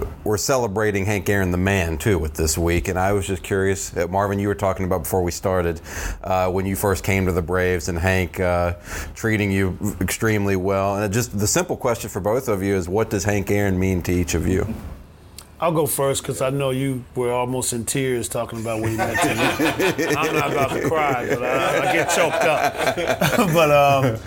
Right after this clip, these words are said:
Speaker 2: I mean, Hank meant so much to me that when I left Atlanta and went to Colorado, I begged for number forty-four.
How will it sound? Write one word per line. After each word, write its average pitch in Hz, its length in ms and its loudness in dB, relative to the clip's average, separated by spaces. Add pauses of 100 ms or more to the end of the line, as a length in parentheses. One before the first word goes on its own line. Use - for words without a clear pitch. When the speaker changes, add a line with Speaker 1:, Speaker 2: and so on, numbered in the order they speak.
(160)
Speaker 2:
I 156 120 2
mean, 147 420 2 (680)
Hank 180 340 0
meant 151 180 -2
so 147 180 0
much 139 280 0
to 139 80 -2
me 147 240 2
that 131 200 2
when 123 160 -2
I 143 120 2
left 139 360 2
Atlanta 123 420 -2
and 120 120 -4
went 123 140 -6
to 113 60 -8
Colorado, 117 640 -2
I 123 260 0
begged 127 460 -2
for - 100 -6
number 107 260 -6
forty-four. 101 640 -8